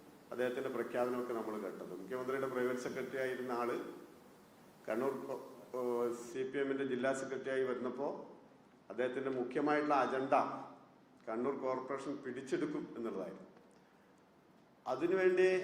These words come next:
അദ്ദേഹം നടത്തിയിട്ടുള്ള ഒരുപാട് വസ്തുതാവിരുദ്ധമായിട്ടുള്ള ആരോപണങ്ങളുണ്ട്. ഒന്ന്, കണ്ണൂരിൽ കഴിഞ്ഞ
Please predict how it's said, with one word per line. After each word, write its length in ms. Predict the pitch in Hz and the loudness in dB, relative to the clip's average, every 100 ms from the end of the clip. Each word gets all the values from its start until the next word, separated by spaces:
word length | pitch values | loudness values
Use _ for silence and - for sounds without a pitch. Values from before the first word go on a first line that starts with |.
| 160 | 0
അദ്ദേഹം 240 | 151 175 180 | 4 6 8
നടത്തിയിട്ടുള്ള 480 | 170 165 160 156 156 151 | 6 4 0 -2 0 0
ഒരുപാട് 320 | 147 156 156 151 139 | 2 2 2 2 2
വസ്തുതാവിരുദ്ധമായിട്ടുള്ള 1080 | 135 160 165 160 156 143 151 147 139 135 123 123 | 0 0 2 4 2 0 0 0 0 0 2 2
ആരോപണങ്ങളുണ്ട്. 680 | 127 131 139 127 104 - - - - - - - - - - - - 120 | 2 2 0 0 0 -2 -8 -14 -18 -20 -20 -20 -20 -20 -20 -20 -10 -2
ഒന്ന്, 220 | 135 160 165 170 - - - - - - | 0 2 0 -2 -6 -10 -14 -20 -20 -2
കണ്ണൂരിൽ 440 | 123 135 156 170 170 - - | 0 2 4 4 4 0 -2
കഴിഞ്ഞ 200 | 135 139 | -2 2